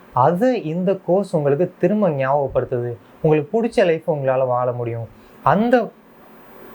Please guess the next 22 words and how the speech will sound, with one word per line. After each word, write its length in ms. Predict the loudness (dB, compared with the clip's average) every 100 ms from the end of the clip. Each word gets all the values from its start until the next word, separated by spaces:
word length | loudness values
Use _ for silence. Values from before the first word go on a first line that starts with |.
| -4 2
நீங்க 340 | 2 2 2
இது 140 | 0
பண்ண 340 | 0 -2 0 -2
முடியாது 460 | -2 0 -2 -2
அப்படின்னு 240 | -4 -4 0
உங்களோட 280 | 0 0 -2
கனவை 420 | -2 0 -2 -2 -4
நீங்க 260 | -2 -2 -4 -8 -20 -4 2
புதைச்சு 300 | 2 2 2
வச்சிருப்பீங்க. 520 | 2 2 -2 0 0
அதை 340 | 2 2 0 0
திரும்ப 360 | 0 0 2 0
எடுத்து 400 | 0 -2 -4 -2
உங்களால 360 | 0 2 0
அந்த 140 | 0 -4
கனவை, 400 | -4 -2 0 0
அந்த 280 | 0 -2 0
ட்ரீமை 340 | 0 0 0
அச்சீவ் 220 | 0 0
பண்ண 180 | 0 0
முடியும். 220 | 0 0
ஏன்? 340 | 2 2 0